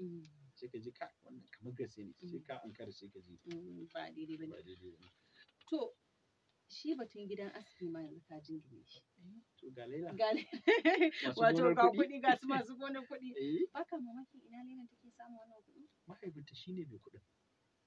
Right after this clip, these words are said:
Speaker 2: Ai, ita ƴar Laila ce.
Speaker 1: Mhm.
Speaker 2: Duk abin da take so kawai za ta faɗa mahaifinta ita.
Speaker 1: Kuma ita kaɗai ce abin iyayen nata ne?
Speaker 2: Ita kaɗai ce.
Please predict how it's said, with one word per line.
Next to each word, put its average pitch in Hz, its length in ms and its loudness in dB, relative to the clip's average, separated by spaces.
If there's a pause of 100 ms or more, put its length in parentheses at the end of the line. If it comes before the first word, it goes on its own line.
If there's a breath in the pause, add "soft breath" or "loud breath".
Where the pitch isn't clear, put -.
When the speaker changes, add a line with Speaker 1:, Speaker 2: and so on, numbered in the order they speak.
Speaker 2:
Ai, 147 120 -6
ita - 260 -10
ƴar 160 200 -6
Laila 107 220 -4
ce. - 160 -16 (800)
Speaker 1:
Mhm. 311 500 -8
Speaker 2:
Duk - 160 -6
abin 139 320 -6
da 123 100 -6
take 110 320 -12
so - 200 -16
kawai 131 340 -6
za 110 120 -6
ta 107 100 -20
faɗa - 200 -16
mahaifinta 92 440 -18
ita. - 140 -18
Speaker 1:
Kuma 240 140 -6
ita 240 140 -10
kaɗai 262 260 -14
ce - 120 -18
abin 226 200 -16
iyayen 226 260 -14
nata 220 300 -16
ne? 269 100 -12
Speaker 2:
Ita 302 120 -16
kaɗai 135 320 -8
ce. - 120 -16